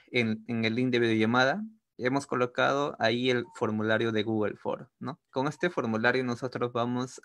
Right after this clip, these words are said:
a validar y anunciar el trece de octubre las personas que hayan sido elegidas para este semillero, ¿no? Como ven aquí, este es el Google Form. Esta es la primera cara que van a ver cuando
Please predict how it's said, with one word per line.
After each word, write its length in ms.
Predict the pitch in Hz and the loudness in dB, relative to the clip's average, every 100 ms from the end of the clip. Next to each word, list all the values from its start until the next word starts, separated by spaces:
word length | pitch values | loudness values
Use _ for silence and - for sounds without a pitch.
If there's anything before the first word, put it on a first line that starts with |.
| - | -2
a 280 | 135 147 _ - - - - - - _ _ | 0 0 _ -20 -20 -20 -20 -20 -20 _ _
validar 680 | - 160 156 156 151 156 160 - - _ - | 0 2 4 4 2 2 -2 -12 -20 _ -4
y 360 | 185 190 185 _ _ _ _ _ - | 0 0 -2 _ _ _ _ _ 0
anunciar 640 | 135 135 127 147 143 - | 2 2 0 2 2 0
el 180 | 117 113 | -4 0
trece 340 | 123 123 - | 0 0 0
de 80 | 117 | -4
octubre 440 | 113 127 120 123 | -2 0 2 0
las 160 | 117 110 | -2 -4
personas 520 | 117 113 117 113 120 | -4 -4 -4 -4 -4
que 120 | - | 0
hayan 260 | 110 113 117 | 0 0 -4
sido 260 | - 117 117 | -4 -2 0
elegidas 560 | 117 - 120 113 113 | -2 -4 -4 -2 -4
para 160 | - 113 | -6 -6
este 180 | 113 127 | -6 -10
semillero, 560 | - 113 - - - _ _ - | -12 -12 -12 -14 -16 _ _ -12
¿no? 200 | 147 - - - - _ _ - | -12 -12 -20 -20 -20 _ _ -2
Como 220 | 143 135 | 2 4
ven 160 | 143 151 | 4 4
aquí, 360 | 147 165 185 - - | 2 2 0 -2 -4
este 220 | 139 139 | -2 0
es 80 | 135 | 2
el 100 | 120 | 2
Google 300 | 123 123 117 | 4 4 4
Form. 300 | 147 185 - - | 0 0 -4 -2
Esta 200 | 123 139 | -2 0
es 100 | 135 | -2
la 160 | 120 | -4
primera 580 | 113 110 113 120 120 120 | -2 -2 0 0 0 0
cara 380 | - 123 120 120 | 4 6 6 2
que 180 | - 107 | 0 2
van 260 | 110 117 | 2 2
a 100 | 113 | 2
ver 280 | 113 120 123 | 4 2 0
cuando 640 | - 110 107 107 104 104 | 0 0 0 0 0 -2